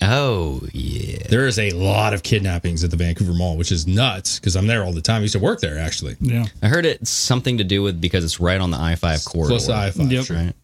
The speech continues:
Speaker 2: But there's lots of malls on the I five
Speaker 1: For sure,
Speaker 2: corridor.
Speaker 1: yeah.
Speaker 2: But either way, it's, it, it is. When I go to the mall, I'm very protective of my kids. I wanna make sure they're inside. If they run off, I get fucking mad.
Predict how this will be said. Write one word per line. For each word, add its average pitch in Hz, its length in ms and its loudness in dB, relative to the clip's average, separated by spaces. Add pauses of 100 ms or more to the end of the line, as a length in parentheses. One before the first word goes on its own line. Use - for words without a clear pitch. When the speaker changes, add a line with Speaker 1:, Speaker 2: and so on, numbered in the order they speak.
(180)
Speaker 2:
But 190 80 0
there's 220 160 2
lots 120 240 2
of 107 40 2
malls 92 280 0
on 85 100 -2
the 82 80 -2
I 80 140 -2
five 85 120 -4
Speaker 1:
For 82 60 2
sure, 123 200 2
Speaker 2:
corridor. 76 140 0
Speaker 1:
yeah. 95 80 2
Speaker 2:
But 131 140 -2
either 160 240 2
way, 107 240 2
it's, - 180 -6
it, 104 200 0
it 107 160 0
is. 82 200 -4 (600)
When 139 180 2
I 160 80 2
go 196 120 0
to 190 60 0
the 185 60 2
mall, 123 360 2
I'm 110 100 0
very 110 180 2
protective 98 440 0
of 87 40 0
my 82 120 0
kids. 73 280 -4
I - 80 -16
wanna 101 120 0
make 98 100 0
sure 107 140 2
they're 98 120 0
inside. 98 460 0
If 90 100 -2
they 110 100 2
run 101 220 0
off, 98 240 0
I 95 60 0
get 90 160 -4
fucking 95 300 -2
mad. 92 360 0